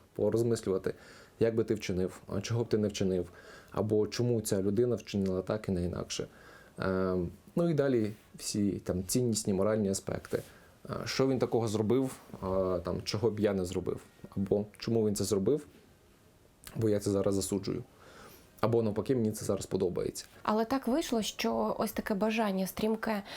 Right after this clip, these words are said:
Speaker 2: е, пізнавати нашу історію виникло у нас лише після двадцять четвертого лютого двадцять другого року. Ось таке масове, е, пізнання історії,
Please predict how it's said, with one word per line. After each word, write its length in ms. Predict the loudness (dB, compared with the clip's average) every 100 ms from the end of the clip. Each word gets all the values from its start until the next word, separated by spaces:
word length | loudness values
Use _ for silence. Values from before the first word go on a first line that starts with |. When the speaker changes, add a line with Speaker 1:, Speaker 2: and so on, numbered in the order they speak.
| -12 -12 -4
Speaker 2:
е, 300 | 0 0 0 -2
пізнавати 480 | 0 0 0 0 0
нашу 300 | -2 0 -2
історію 400 | -2 0 2 2
виникло 400 | 2 0 0 0
у 40 |
нас 300 | 0 -2 -2
лише 260 | -4 -2 -2
після 220 | -4 -4 -2
двадцять 320 | -2 -4 -6
четвертого 520 | -4 -4 -2 0 0
лютого 340 | 0 -2 -2
двадцять 320 | -2 -4 -4 -4
другого 340 | -2 -2 -2
року. 300 | -4 -4 -10 -10 -14 -6
Ось 140 | -6 -4
таке 240 | -4 0
масове, 640 | 2 2 0 0 -2 -4 -6 -12 -16 -6
е, 40 | -4 -2 -4 -6 -8 -6 -6 -10 -2
пізнання 500 | 2 2 2 0 0
історії, 680 | -2 -2 0 2 2 0